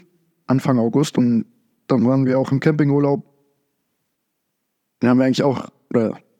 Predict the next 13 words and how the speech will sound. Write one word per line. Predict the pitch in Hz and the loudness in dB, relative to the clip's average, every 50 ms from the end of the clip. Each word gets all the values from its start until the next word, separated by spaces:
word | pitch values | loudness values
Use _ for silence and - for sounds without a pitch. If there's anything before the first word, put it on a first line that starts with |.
| _ _ - | _ _ 0
da | 131 | 0
dachte | 127 123 - - | 0 0 -2 -2
ich | 127 - | -2 0
eigentlich | 131 131 127 139 | 0 0 0 0
auch, | 135 135 127 - | 0 0 0 0
wir | 139 | 0
nehmen | 135 131 127 | 0 0 0
Folgen | - 143 135 135 135 | 0 0 0 0 0
auf, | 131 120 - | -2 -2 -2
kam | - - 135 139 | -2 -2 0 0
nicht | 139 - - | 0 0 -2
dazu. | - - - 139 139 - _ _ _ _ _ _ _ _ _ | -2 -2 -2 -2 -4 -4 _ _ _ _ _ _ _ _ _
Also, | - 143 127 135 139 135 131 135 | -4 -2 0 0 0 0 -2 -4